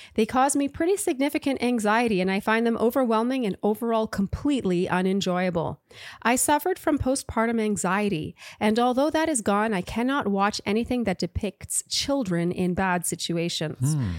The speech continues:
Speaker 1: It's very triggering and stressful to me. On the other side, my husband says the shows I want to watch, quote, "make him feel bad <laughs> and give him anxiety."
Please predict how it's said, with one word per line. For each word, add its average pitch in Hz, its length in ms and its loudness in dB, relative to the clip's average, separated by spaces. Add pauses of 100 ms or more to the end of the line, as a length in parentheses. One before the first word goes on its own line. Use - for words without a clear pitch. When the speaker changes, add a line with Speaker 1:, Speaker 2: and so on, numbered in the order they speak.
(160)
Speaker 1:
It's 202 220 0
very 226 240 2
triggering 262 580 -2
and 196 220 -2
stressful 185 520 -4
to - 140 -8
me. 147 280 -4 (360)
On 285 140 4
the 330 80 4
other 403 160 2
side, 196 400 2
my 233 220 2
husband 285 340 0
says 233 260 2
the 202 100 -2
shows 247 340 0
I 262 80 2
want 214 160 2
to 214 60 2
watch, 170 420 0
quote, 208 360 -2
"make 220 280 0
him 247 180 -2
feel 220 220 0
bad 180 500 2 (300)
<laughs> - 320 -12
and 220 160 6
give 233 160 4
him 262 260 4
anxiety." 180 680 2